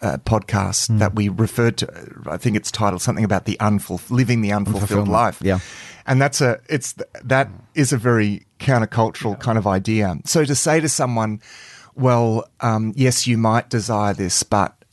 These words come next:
Speaker 1: but that's not the right thing." E-, even saying that is, is really a cardinal sin, and that's because of what you've described, because when you flatten, once you lose the, any sense of transcendent purpose,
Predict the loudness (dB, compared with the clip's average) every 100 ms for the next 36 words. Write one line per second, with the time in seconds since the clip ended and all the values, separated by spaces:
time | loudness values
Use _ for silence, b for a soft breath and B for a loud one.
0 | _ -20 -6 -2 0 0 0 0 0 0
1 | 0 2 2 0 0 2 2 0 -6 -14
2 | _ _ _ _ _ _ -18 B B B
3 | -2 2 4 4 2 2 0 0 2 4
4 | 4 4 2 0 -2 -2 -2 -4 -2 2
5 | 2 2 2 0 0 0 -2 0 0 0
6 | -2 B B B 2 2 2 0 -2 -2
7 | 0 -2 -2 -2 -4 -4 -4 -2 -2 -2
8 | -2 0 2 2 0 0 0 0 0 0
9 | 0 -2 0 2 2 2 -2 -6 B B
10 | B B -4 -2 0 -2 -2 0 2 2
11 | 0 0 -2 -2 0 2 2 2 0 0
12 | 2 2 0 -6 -6 -6